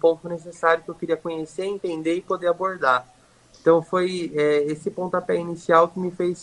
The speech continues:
querer ter um, um olho maior, é, ma-, é, mais aberto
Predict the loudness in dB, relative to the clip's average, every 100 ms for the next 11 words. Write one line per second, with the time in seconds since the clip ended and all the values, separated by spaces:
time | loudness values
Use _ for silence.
0 | -8 -4 -2 -4 -4 -2 0 0 -2 -10
1 | -8 2 2 4 4 4 4 2 2 -4
2 | _ _ _ -6 -6 -6 -10 -10 -10 -6
3 | -2 0 0 0 -2